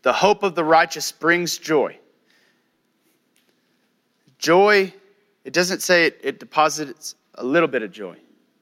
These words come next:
It says it brings joy. It establishes joy, and joy is contagious. If you've ever been around a joyful per-, not a happy person, but a joyful person, did you leave being like, "Oh, man"?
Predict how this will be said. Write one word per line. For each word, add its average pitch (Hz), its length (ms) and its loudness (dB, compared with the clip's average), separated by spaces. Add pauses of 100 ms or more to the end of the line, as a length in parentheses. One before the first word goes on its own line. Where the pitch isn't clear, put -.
(640)
It - 100 -20
says 165 260 0
it 131 240 -2
brings 180 420 0
joy. 151 320 2
It 180 100 4
establishes 185 920 -2
joy, 165 400 2
and 117 180 -10
joy 185 360 2
is 180 280 -2
contagious. 143 680 -6 (240)
If - 100 -20
you've 226 140 -2
ever 240 160 0
been 202 200 2
around 190 240 2
a 139 80 0
joyful 180 420 -10
per-, - 200 -12
not 165 160 -2
a 156 80 0
happy 180 360 -6
person, 117 360 -14
but 110 120 -10
a 101 100 -6
joyful 151 500 -4
person, 185 460 -16 (800)
did 143 140 -12
you 147 120 -4
leave 156 280 0
being 160 140 -4
like, 127 220 -4
"Oh, 104 280 -20
man"? 127 480 -16